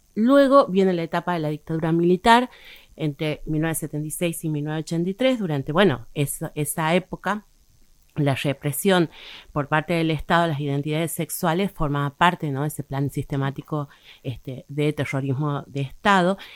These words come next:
Y ahí aparece una canción dentro de lo que se llama el rock nacional, que se llama Escúchame entre el ruido, que es de Morris.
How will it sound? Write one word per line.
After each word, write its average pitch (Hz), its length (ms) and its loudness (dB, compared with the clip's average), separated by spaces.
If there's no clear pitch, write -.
Y 226 140 6
ahí 254 140 8
aparece 262 680 2
una 262 260 6
canción 208 760 2
dentro 196 640 2
de 165 220 2
lo 165 200 -4
que 151 120 -6
se - 60 -10
llama 170 260 0
el 156 160 0
rock - 240 2
nacional, 233 580 6
que 175 100 -4
se 151 120 -8
llama 156 420 -2
Escúchame 180 540 -2
entre 196 200 -2
el 196 80 -2
ruido, 233 360 0
que 175 80 -4
es 151 120 -8
de 160 120 -2
Morris. 165 580 0